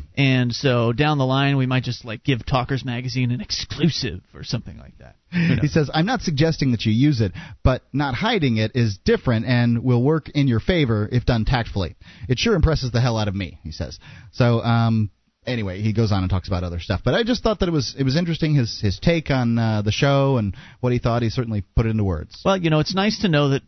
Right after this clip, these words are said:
Speaker 1: that we can make a difference without being experts on every single topic. To tie this back into,
Speaker 2: Mm-hmm.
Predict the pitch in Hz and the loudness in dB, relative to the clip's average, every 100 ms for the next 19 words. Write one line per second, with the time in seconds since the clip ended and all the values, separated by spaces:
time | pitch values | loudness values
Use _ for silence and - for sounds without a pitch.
0 | - 120 - 151 175 151 143 143 123 143 | -6 -4 -2 0 2 2 2 2 2 0
1 | 123 135 170 190 226 320 160 170 147 147 | -2 -2 0 2 4 2 2 2 2 0
2 | 131 175 170 - - 135 120 156 139 139 | -2 0 0 -2 -4 -2 0 0 2 2
3 | 139 151 139 127 135 127 135 175 190 156 | 0 2 0 2 0 0 0 0 2 0
4 | 151 - 143 139 233 285 131 139 147 | -2 0 -2 0 0 2 4 2 0